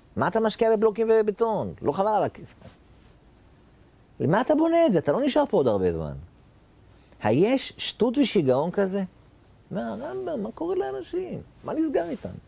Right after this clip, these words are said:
וכן כל תענוגי העולם הזה, שכלות גמור.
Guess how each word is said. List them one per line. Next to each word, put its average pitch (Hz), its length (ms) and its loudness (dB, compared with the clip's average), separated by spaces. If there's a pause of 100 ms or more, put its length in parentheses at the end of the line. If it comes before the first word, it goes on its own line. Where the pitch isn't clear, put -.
(1080)
וכן 214 280 0
כל 247 160 2
תענוגי 220 360 2
העולם 202 360 0
הזה, 185 280 0
שכלות 202 540 0
גמור. 156 640 2